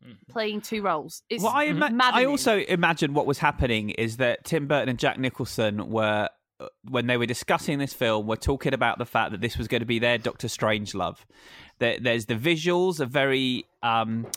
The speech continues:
Speaker 2: derivative of Strangelove when in, with the President, and the tone of it is trying, is trying for that. And so I'm sure that's where it came from, for him to play multiple characters. This would be his big Peter Sellers moment.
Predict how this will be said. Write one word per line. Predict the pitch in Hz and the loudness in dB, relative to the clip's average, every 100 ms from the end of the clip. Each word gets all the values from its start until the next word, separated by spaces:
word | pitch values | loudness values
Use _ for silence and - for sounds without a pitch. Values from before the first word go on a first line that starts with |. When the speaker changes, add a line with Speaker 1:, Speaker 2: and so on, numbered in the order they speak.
| - - - _ - 127 | -14 -20 -20 _ -14 -4
Speaker 2:
derivative | 127 156 160 - 165 147 | 0 2 2 0 -2 -2
of | |
Strangelove | - 160 147 151 156 151 143 | -2 0 0 0 0 0 0
when | 135 127 | -2 -2
in, | 123 131 73 | -2 -4 -4
with | 127 131 | -4 -4
the | 127 | -2
President, | 151 143 147 147 139 - | -2 0 0 -2 -2 -2
and | 113 113 107 | 0 0 -2
the | |
tone | - - 185 208 214 | -4 2 2 4 2
of | 214 | 0
it | 214 | 0
is | 147 | -2
trying, | - - 147 139 - - | -4 -2 0 0 -4 -6
is | 131 - | -6 -6
trying | - 165 170 | 0 0 0
for | - 165 | -2 0
that. | 165 180 | 2 0
And | 139 139 | -4 -2
so | 156 139 139 - | 2 2 2 0
I'm | 143 143 | -2 -2
sure | - 220 220 | 2 4 4
that's | 135 - | 2 2
where | 127 | 0
it | - | 0
came | 135 135 | 0 0
from, | 117 113 92 | -2 -4 -2
for | 110 | -2
him | 120 120 | -2 -4
to | 120 | -2
play | 120 | -2
multiple | 117 113 - 120 | 0 0 -2 -6
characters. | - 120 123 - 104 | 0 0 0 -4 -6
This | 120 - | -4 -4
would | 127 110 | -6 0
be | 127 117 110 | 0 0 -2
his | 110 | -4
big | - 110 - | -4 -6 -2
Peter | 120 113 | -4 -4
Sellers | - 127 110 101 | -2 -2 -2 -4
moment. | 78 71 92 | -4 -4 -6